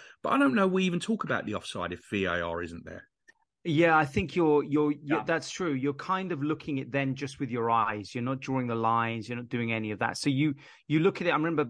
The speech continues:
Speaker 2: you know, back in the good old days without V A R, they would just say, "Well, it could be offside, looks marginal," but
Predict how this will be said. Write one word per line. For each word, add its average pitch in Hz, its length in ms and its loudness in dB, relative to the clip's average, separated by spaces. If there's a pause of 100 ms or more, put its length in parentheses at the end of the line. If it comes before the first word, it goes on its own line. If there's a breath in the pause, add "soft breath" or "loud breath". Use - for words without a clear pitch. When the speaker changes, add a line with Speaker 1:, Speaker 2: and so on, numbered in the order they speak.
(160)
Speaker 2:
you 160 140 -4
know, 123 140 -2
back 139 260 0
in 139 60 0
the 123 80 -2
good 170 160 -4
old 123 200 2
days 123 280 -4
without 143 400 0
V 117 320 -6
A 113 40 -6
R, 113 200 -2
they 120 140 0
would 120 140 -6
just - 220 -6
say, 120 240 -2 (380 soft breath)
"Well, 165 160 -2
it 165 100 -6
could 180 160 -2
be 156 140 4
offside, 151 540 2
looks 160 200 -4
marginal," 147 760 2
but 120 160 -6